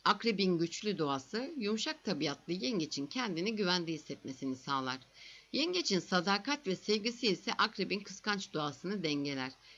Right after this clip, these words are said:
Evlilik için iyi bir birlikteliktir. Akrep, oğlak uyumu. Oğlağın sabır ve gayreti akrebin araştırma becerisini destekler.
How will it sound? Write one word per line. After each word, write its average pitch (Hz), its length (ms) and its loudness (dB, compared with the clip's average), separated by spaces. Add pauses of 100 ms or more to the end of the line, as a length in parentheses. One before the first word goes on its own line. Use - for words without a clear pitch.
(120)
Evlilik 220 440 4
için - 360 -4
iyi 165 200 4
bir 147 200 0
birlikteliktir. 135 800 -4 (960)
Akrep, 190 420 2 (120)
oğlak 175 480 2
uyumu. 139 360 0 (1300)
Oğlağın 240 440 10
sabır 226 520 2 (100)
ve 185 140 6
gayreti 156 680 4 (340)
akrebin 233 520 4
araştırma 226 640 2
becerisini 202 580 0
destekler. 147 560 0